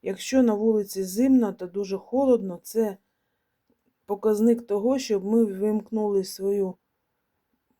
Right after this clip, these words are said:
доброту, кохання до близьких,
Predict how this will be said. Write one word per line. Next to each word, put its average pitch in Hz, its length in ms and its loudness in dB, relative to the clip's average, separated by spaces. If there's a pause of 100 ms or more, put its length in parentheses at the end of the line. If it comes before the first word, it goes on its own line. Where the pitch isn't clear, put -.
(500)
доброту, 202 800 -2 (260)
кохання 214 520 0
до 185 140 -4
близьких, 240 760 -6